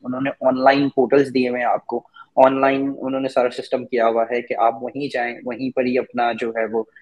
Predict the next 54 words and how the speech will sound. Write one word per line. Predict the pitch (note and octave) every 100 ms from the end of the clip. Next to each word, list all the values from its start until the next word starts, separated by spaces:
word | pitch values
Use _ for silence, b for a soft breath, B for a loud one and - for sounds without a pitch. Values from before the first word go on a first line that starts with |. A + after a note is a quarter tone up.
| b -
डिटेल्स | B2 C3 C3+ C3+
फिल | C3 B2+
आउट | B2+
करें, | - B2 B2 A#2+
डिटेल्स | A2 B2 B2
फिल | B2+
आउट | A#2+ A#2+
करने | B2 A#2
के | A2+
बाद | A#2+
बैंक | A#2 A#2+ B2
की | B2+
तरफ | - B2
से | C#3
आपको | A#2+ B2+ D#3+
कॉल | D#3 C3 A#2+
आती | G2+ A#2+ B2+
है | - _ _ _ _
अब | C3+
वो | C3+
आपके | C3+ C#3+
कॉल | - C#3+ C#3+
पे | C#3+
वेरीफाई | A#2+ A2+ B2 A#2+
करते | A#2 - A#2
हैं |
आपको | A#2 G#2+ A#2+
कि | A#2 A#2
अच्छा | - A#2
जी, | A#2 A2+
आप | A2 A2+
अनीक | A2+ A2+ A#2+
बात | A#2+ A2 -
कर |
रहे | G#2+ A2
हैं, | A2+
ठीक | G#2 A#2 A#2
है |
जी, | A2 A2
आप | A2 A2
अपना | - A2 A2 - B - C3+
ईआईएन | C3+ B2 B2
नंबर | B2 A#2 A2
बताएं, | A2 A2 A2 A2+
आप | A2+
अपने | A#2 A#2+ A#2
एलएलसी | B2+ B2+ A#2+
की | A#2
डिटेल्स | A2 A#2 A2+ -
बताएं, | - A2 A2+ A#2
एड्रेस | B2 B2+ -
को | B2
वेरीफाई | G#2+ G#2+ A#2 G#2+
करें, | A2 A2